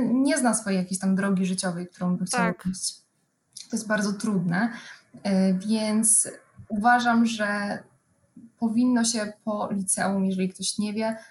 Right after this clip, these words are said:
Speaker 1: zrobić sobie faktycznie przerwę i, i wybrać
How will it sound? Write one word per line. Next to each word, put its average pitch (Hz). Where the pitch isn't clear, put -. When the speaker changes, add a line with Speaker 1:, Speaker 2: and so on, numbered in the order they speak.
Speaker 1:
zrobić 208
sobie 180
faktycznie -
przerwę 202
i, 196
i 214
wybrać 208